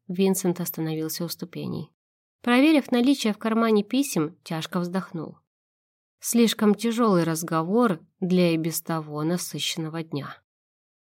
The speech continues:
Дверной молоток в виде скворца чуть скрипнул, намекая, что неплохо бы его и смазать, но задачу свою все же выполнил. И уже через минуту на пороге появилась озадаченная и чуть напряженная горничная. Никто не любит поздних гостей.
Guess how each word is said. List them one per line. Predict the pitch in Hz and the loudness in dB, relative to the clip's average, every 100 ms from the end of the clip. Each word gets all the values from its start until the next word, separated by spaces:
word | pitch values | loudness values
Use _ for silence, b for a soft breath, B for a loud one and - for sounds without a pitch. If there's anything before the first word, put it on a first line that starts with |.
| _ | _
Дверной | 233 233 254 262 277 262 | 0 4 6 8 8 8
молоток | 220 208 208 247 233 | 6 4 2 0 0
в | |
виде | 196 190 | 0 0
скворца | - 190 190 - 240 226 | 0 -2 -2 -2 -2 0
чуть | 214 208 | -2 -4
скрипнул, | - 202 151 139 135 - _ | -2 -2 -2 -6 -10 -12 _
намекая, | 247 247 247 320 277 175 | 6 6 6 6 6 4
что | - 180 | 2 4
неплохо | 175 233 240 220 | 4 2 0 2
бы | 202 | 4
его | 208 202 220 | 4 4 2
и | |
смазать, | 220 214 156 151 - - _ - | 2 0 0 -4 -10 -14 _ 4
но | 247 | 6
задачу | 254 247 311 311 | 6 6 4 2
свою | 196 185 165 | -2 0 0
все | 160 185 | 0 -2
же | 180 | 0
выполнил. | 196 185 - 147 151 147 _ - | 2 2 0 -6 -6 -10 _ 4
И | 247 | 8
уже | 247 247 247 | 10 8 6
через | 240 226 | 4 4
минуту | 254 262 294 180 | 6 8 6 6
на | 160 160 | 2 2
пороге | 180 247 190 | 2 2 0
появилась | 180 170 180 214 202 | 0 0 4 4 2
озадаченная | 165 160 190 214 - 151 151 - | -4 -2 0 0 -2 -4 -4 -4
и | 175 | -4
чуть | 185 180 | -4 -4
напряженная | 175 180 180 180 196 | -2 -2 0 2 2
горничная. | 214 180 147 156 - 147 160 - _ _ _ _ _ _ - | 0 -2 -4 -8 -8 -8 -8 -12 _ _ _ _ _ _ 2
Никто | 202 185 - 226 | 6 6 2 2
не | 196 156 | 2 2
любит | 147 151 - | -2 -4 -6
поздних | 151 143 147 | -8 -6 -8
гостей. | 151 151 - 127 160 | -8 -8 -8 -10 -10